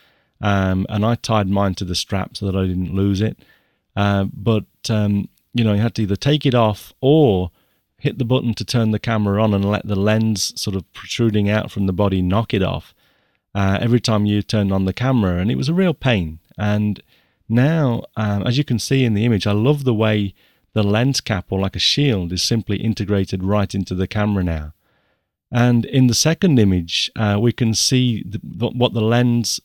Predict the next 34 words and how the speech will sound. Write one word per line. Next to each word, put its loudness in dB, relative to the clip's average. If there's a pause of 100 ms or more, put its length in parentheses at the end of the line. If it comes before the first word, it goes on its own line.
looks -4
like, -2
uh, 0
once -2
the -6
camera's -2
turned 0
on. 2 (560)
And 0
I'm, -4
I'm -2
just -8
gonna, -2
act-, -6
yeah, -2 (100)
give -4
it -2
here. -2
I'm -4
just -12
gonna 0 (220)
<laughs> -14
do 2
this. -4
I -4
just, -8
I -6
like -4
doing -4
this. -6 (1900)
That's -10
what -4
happens. -8
That's -10